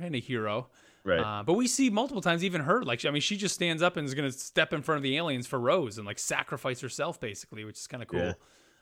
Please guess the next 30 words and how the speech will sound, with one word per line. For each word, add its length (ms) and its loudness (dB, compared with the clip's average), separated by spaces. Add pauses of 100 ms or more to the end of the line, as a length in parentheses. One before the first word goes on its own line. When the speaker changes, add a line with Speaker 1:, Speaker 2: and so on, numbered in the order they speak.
Speaker 1:
Um, 200 -10
'cause 160 -4
when 140 2
we 80 2
saw 240 6
her 100 6
in 60 0
the 60 0
first 280 2
episode, 360 -2
I'm 80 -6
like, 160 -4
"Who 160 -2
is 120 -2
this 160 -6
lady? 320 -6
Like, 160 -12
she's 240 -10
not 340 -6 (520)
anybody." 420 -4
I 20 -10
mean, 140 -4
what, 240 2
what 140 4
was 220 4
she? 140 -6
She 160 -6
was 180 -6
the, 260 0
uh, 340 2